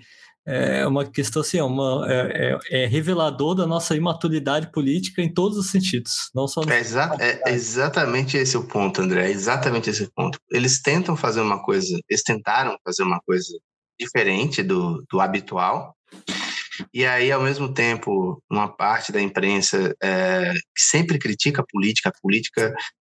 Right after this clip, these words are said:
Speaker 2: sempre tá em péssimos lençóis pra eles, eles nunca conseguem, é, pegar um, um bom um exemplo, né, de política, é sempre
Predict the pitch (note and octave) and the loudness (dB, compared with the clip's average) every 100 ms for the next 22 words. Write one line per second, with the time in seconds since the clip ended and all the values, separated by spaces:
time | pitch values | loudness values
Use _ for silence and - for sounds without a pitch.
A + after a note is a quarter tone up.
0 | - - - D3 D3 C3 A#2 A2 G#2+ - | -6 -2 2 2 0 -2 0 0 -2 -2
1 | A2 C3+ - A2 G2+ F#2+ - G#2+ G#2+ - | 0 0 0 0 0 0 0 -2 -4 -4
2 | E2+ F#2 G#2 G#2 G#2 G#2 B2+ D3 - A#2 | -2 0 2 0 0 0 0 -2 -4 -4
3 | - A#2 A#2 G#2+ F#2+ G2 F#2 F2 - G2 | 0 0 2 0 0 -2 -2 -2 -2 0
4 | G#2 A#2 A#2 G2 F2 G2 G2 G#2+ B2+ A2 | 0 0 0 -2 -2 -2 0 0 2 0
5 | F2+ - _ _ _ _ _ _ - - | -4 -8 _ _ _ _ _ _ -8 -6
6 | - C#3+ G#2+ G#2 A#2+ D#3 G2+ G2 G#2 G2+ | 0 0 2 0 2 0 -2 -2 -2 -4
7 | - F#2 G#2+ - F#2+ - A#2+ A2+ | -2 0 0 0 0 2 0 0